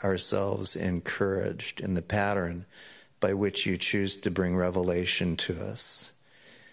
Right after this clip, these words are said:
settling us in the times of doubt,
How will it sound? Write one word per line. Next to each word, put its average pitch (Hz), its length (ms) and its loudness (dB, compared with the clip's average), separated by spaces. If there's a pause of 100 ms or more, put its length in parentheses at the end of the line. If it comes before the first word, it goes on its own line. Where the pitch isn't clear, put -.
(120)
settling 107 720 2
us - 680 0 (520)
in 101 160 2
the 92 80 2
times 95 800 2
of 95 180 -8
doubt, 95 600 0